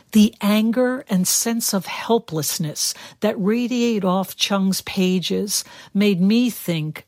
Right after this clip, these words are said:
of The Man with Night Sweats, Tom Gunn's great poem about the aids epidemic.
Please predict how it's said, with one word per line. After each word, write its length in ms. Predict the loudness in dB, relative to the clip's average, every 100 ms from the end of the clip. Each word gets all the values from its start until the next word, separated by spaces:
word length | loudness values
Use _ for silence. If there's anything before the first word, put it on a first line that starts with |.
| -6
of 160 | -2
The 100 | 0
Man 420 | 2 2 2 2
with 200 | 0 -2
Night 340 | -2 -2 -2 -4
Sweats, 680 | -6 -4 -6 -6 -8 -8 -10 -20 -20 -16
Tom 380 | -2 2 4 2
Gunn's 380 | 2 2 2 0
great 340 | 2 2 0
poem 580 | -2 0 2 2 0 -2 -4
about 320 | -4 0 -2
the 200 | -2 -4
aids 360 | 0 2 0 -2
epidemic. 760 | -6 -4 -4 -2 -4 -6 -10